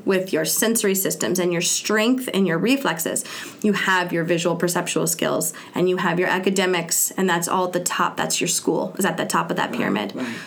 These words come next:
Speaker 1: So when things start to fall apart at the bottom of your pyramid,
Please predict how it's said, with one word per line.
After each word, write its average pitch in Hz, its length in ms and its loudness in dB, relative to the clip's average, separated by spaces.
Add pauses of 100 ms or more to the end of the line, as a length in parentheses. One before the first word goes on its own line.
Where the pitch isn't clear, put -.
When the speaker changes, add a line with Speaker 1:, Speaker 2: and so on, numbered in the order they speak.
Speaker 1:
So 202 180 2
when 196 440 2
things 190 380 2 (180)
start - 280 2
to 226 100 -2
fall 196 220 2
apart 190 300 2
at 180 60 -4
the 190 60 0
bottom 190 320 2
of 185 120 0
your 165 100 0
pyramid, 185 640 2